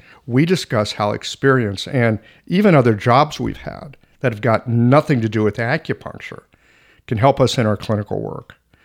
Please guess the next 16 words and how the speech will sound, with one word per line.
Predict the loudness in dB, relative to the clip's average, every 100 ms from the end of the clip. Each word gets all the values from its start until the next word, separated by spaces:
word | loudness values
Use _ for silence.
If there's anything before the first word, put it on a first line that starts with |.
| _ _ _ _ 2
Putting | 6 6 6 2
your | 0 0
heart | 0 0 2 2 0
into | -2 0
your | 0 0
work, | -2 -4 -6 -12 _ _ _ -8
it | -2
makes | 0 0 -4
a | -4
difference. | -2 -2 -8 -12 -16 -18 _ _ _
And | -2 2 2 -2 _
we'll | -6
be | -4
discussing | -2 2 2 4 2 2
heart | 2 0
health | -2 -8 -14